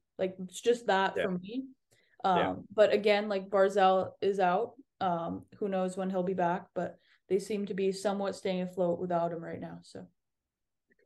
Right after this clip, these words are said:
Speaker 2: Yeah, and,
Speaker 1: Yeah.
Speaker 2: and agree or disagree, you're hoping the Islanders make it.
Speaker 1: I, I'm hoping <laughs> that Bo Horvat gets to play playoff games,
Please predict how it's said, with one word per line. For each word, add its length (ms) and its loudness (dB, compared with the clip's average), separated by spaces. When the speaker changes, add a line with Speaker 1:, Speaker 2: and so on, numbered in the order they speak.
Speaker 2:
Yeah, 200 4
and, 240 -4
Speaker 1:
Yeah. 100 -6
Speaker 2:
and 200 -8
agree 240 4
or 80 2
disagree, 440 -4
you're 160 2
hoping 340 4
the 100 0
Islanders 360 -2
make 220 -6
it. 120 -16
Speaker 1:
I, 280 6
I'm 300 6
hoping 340 6
<laughs> 420 -2
that 220 4
Bo 220 8
Horvat 360 4
gets 200 -4
to 100 -6
play 260 -2
playoff 460 2
games, 400 -4